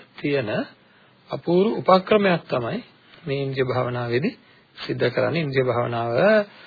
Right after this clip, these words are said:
සාමාන්‍ය ජීවිතේ භාවිතා කරමින්, අ, කටයුතු කරන්න පුළුවන් එකක්. ඒ කියන්නේ මනාපයක්, අමනාපයක් ඇති වෙනකොටම යම් ඇහැට රූපයක් දැකලා, කනට ශබ්දයක් ඇහිලා,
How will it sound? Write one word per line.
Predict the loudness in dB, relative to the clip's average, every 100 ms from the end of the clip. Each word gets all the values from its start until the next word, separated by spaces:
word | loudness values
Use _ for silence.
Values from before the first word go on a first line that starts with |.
| -20 -20 -20 -20 -20
සාමාන්‍ය | -2 2 4 6 6 6 4
ජීවිතේ | 2 2 4 4 6
භාවිතා | 6 6 6 6 6 6 6
කරමින්, | 2 2 4 4 2 0 -4 _ -8
අ, | -2 2 2 0
කටයුතු | 0 0 -2
කරන්න | 0 -2 -2
පුළුවන් | -2 -2
එකක්. | 2 2 2 0
ඒ | -4
කියන්නේ | 0 0 2 -2 -6 _ _ _ _ _ -2
මනාපයක්, | 0 4 2 6 6 6 4 -6
අමනාපයක් | -4 -2 0 0 2 4 4 0
ඇති | -6 -6 0 2
වෙනකොටම | 4 2 0 -4 4 4 4 0 0 -2 -10 _ _ _ _ _ _ -20 -2 2
යම් | 2 0 -4
ඇහැට | -4 0 0
රූපයක් | 0 2 2 2 0
දැකලා, | -2 0 -2 -6 _ -20 _ -6
කනට | -2 0
ශබ්දයක් | 2 2 4 2 2 2
ඇහිලා, | 2 2